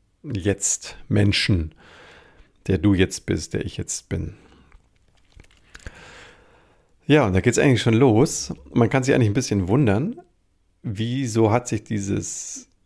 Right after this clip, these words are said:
ähm, ja, Konzept von innerem Kind, ähm, so, so gut halten können in der, in der Therapie, auch im Coaching. Und, äh, die Antwort ist eigentlich relativ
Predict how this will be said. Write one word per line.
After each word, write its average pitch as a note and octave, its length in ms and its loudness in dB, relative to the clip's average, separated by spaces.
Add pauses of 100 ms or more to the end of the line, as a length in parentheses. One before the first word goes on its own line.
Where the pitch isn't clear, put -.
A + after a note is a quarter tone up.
ähm, F2+ 1000 -4
ja, F#2+ 460 -2
Konzept - 460 -2
von G#2 100 0
innerem F#2+ 360 0
Kind, C3+ 440 -6 (160)
ähm, A#2 320 -2
so, C3+ 600 -2 (680)
so B2 300 0
gut B2 420 -4
halten F#2+ 580 0 (540)
können E2+ 500 0
in E2+ 220 -4
der, E2 300 -4 (640)
in G#1 100 -4
der - 500 -8
Therapie, A#2 600 0
auch - 140 -4
im F2+ 100 -4
Coaching. A2 580 0 (1200)
Und, A2+ 760 2
äh, G#2+ 160 4
die G#2 100 4
Antwort B2+ 260 0
ist G#2 140 0
eigentlich G#2 260 0
relativ G#2 640 -4